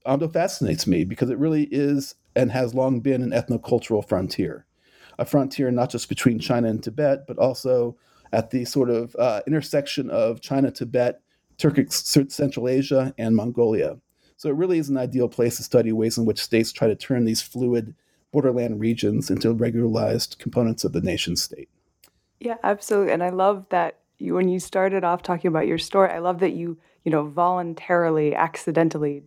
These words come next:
Speaker 2: decided to take an intensive Chinese language <laughs> program.
Speaker 1: Yeah,
Speaker 2: Um,
Speaker 1: that's, that's, uh, that's a whole nother story that we probably shouldn't go into.
Speaker 2: <laughs> That's a wonderful starting point. I love that, you know, accidentally signing up for just an intensive,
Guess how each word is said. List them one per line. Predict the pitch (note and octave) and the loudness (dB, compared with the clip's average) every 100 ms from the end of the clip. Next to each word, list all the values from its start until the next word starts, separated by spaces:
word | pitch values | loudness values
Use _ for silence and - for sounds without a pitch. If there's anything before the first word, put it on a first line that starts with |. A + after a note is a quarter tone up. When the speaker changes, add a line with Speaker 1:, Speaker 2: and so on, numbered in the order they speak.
| _ | _
Speaker 2:
decided | E3 D#3 D#3 D3 D3 | -2 4 4 4 -4
to | |
take | - D#3+ D#3 | 0 2 2
an | D3 | 2
intensive | D3+ - D#3 D3+ D3 | 0 0 0 0 -4
Chinese | - D3 D3 D3 | 0 2 2 2
language | C#3+ D3 - - | 2 2 0 -4
<laughs> | F3 | -4
program. | - G#3 F#3+ E3 D#3 | 0 2 2 -2 -4
Speaker 1:
Yeah, | C#3+ D#3+ E3 | -4 0 2
Speaker 2:
Um, | D#3 C#3+ | 0 -2
Speaker 1:
that's, | D3+ - | -4 -2
that's, | - G4+ G4+ | 2 2 2
uh, | B2+ B2 | 0 0
that's | C#3+ D3+ | -2 0
a | |
whole | D3+ C3+ | 2 2
nother | B2 B2 | 0 -2
story | - C3 A2 A2+ | -2 2 2 2
that | - - - | 2 0 0
we | D3 G4+ | 0 2
probably | A2+ C4 | 2 0
shouldn't | G4+ C3 | 0 0
go | A#2+ B2 | 0 0
into. | C3 - C3+ - | -2 -4 -4 -6
Speaker 2:
<laughs> | - - A#5 A4 F#4 | -4 -2 0 0 0
That's | D#4+ F4+ | -2 0
a | D#4+ | 0
wonderful | A#3+ A#3 B3 C4 - A3+ | 2 0 0 -2 -2 -2
starting | B3 A3+ G#3+ G#3+ | 0 0 2 0
point. | F#3+ E3 | 0 0
I | E3 | 2
love | F3+ F3 | 0 2
that, | E3+ B2+ - | 0 0 -2
you | D3 | -2
know, | C3 | 2
accidentally | F3+ G3+ - F3 F3 E3+ D#3+ D#3 | 4 2 0 0 0 2 -2 0
signing | D#3+ D3+ D3 | 0 0 2
up | D3 C#3+ | 0 0
for | C#3 | -2
just | D3 - | -2 -2
an | C#3+ | 0
intensive, | C#3+ D3 - E3+ - D#3 F#3+ D3 | 2 0 -2 -4 -2 2 4 2